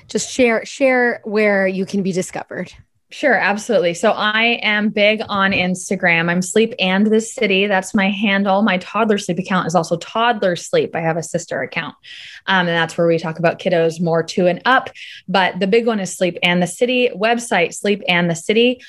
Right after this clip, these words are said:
Speaker 2: We're big on D Ms. We love D Ms. People can ask us their questions straight in the D M.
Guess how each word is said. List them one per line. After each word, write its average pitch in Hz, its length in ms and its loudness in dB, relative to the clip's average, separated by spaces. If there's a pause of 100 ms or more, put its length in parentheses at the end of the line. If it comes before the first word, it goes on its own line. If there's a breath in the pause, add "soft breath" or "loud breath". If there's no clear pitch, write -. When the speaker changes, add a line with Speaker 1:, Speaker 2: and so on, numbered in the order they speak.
(120 loud breath)
Speaker 2:
We're 202 140 0
big 233 240 2
on 254 180 2
D 233 180 0
Ms. 220 380 -2
We 185 120 -4
love 180 260 2
D 220 160 0
Ms. 208 580 0
People 208 260 2
can 185 280 2
ask 170 340 -2
us 170 120 0
their 175 140 0
questions 240 920 2
straight 240 300 2
in 226 60 -4
the 208 40 -2
D 208 220 2
M. 185 400 0